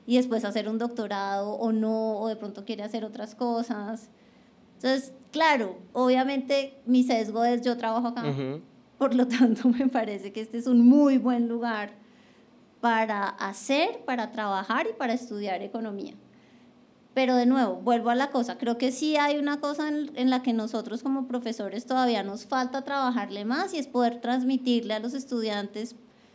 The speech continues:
Speaker 1: uno, no todo el mundo tiene que hacer doctorado,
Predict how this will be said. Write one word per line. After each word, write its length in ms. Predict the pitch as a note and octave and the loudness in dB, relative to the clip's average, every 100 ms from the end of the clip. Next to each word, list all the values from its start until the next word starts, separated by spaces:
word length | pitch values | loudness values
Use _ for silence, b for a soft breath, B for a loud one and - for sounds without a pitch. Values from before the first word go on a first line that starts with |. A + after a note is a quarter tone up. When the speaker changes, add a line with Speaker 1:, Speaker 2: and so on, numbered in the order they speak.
| b b - | b b -6
Speaker 1:
uno, 420 | D#4 E4+ F#4 G4 G4 - | 0 2 2 0 -2 4
no 200 | B3 B3 | 4 6
todo 160 | B3+ | 4
el 80 | B3 | 4
mundo 240 | B3+ B3 | 4 2
tiene 220 | B3 B3+ B3+ | 0 0 0
que 80 | |
hacer 220 | C4 B3 G3 | -4 -6 -10
doctorado, 580 | G3+ A#3+ A3 F3+ G3+ | -10 -8 -8 -8 -10